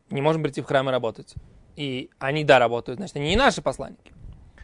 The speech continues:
А с другой стороны, как бы это же служение, которое очищает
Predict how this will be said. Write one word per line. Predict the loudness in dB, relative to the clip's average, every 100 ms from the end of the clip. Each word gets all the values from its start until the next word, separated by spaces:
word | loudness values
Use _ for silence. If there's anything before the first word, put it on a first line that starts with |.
| -14 -12 -14 -20 _ -20 _ -20 -16 -16 -16 -14
А | -12
с |
другой | -4 4 4
стороны, | 4 0 0 -4
как | -4 -6 -4
бы | -4
это | -4 -6
же | -8
служение, | -4 -2 2 2 2 0
которое | -4 -2
очищает | -2 -4 -8 4 6 8 6 -2